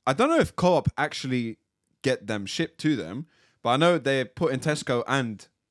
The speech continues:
uh, Asda now. But I've also seen them in Sainsbury's.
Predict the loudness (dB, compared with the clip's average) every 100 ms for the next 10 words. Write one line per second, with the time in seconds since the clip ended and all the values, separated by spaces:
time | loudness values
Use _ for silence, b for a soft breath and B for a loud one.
0 | _ _ -4 -4 -6 -12 _ _ -4 -4
1 | -2 -8 -10 -16 -20 _ _ _ _ _
2 | -2 0 0 0 0 -2 -2 -4 -2 -2
3 | -2 -4 -4 -4 -4 -6 -12 -14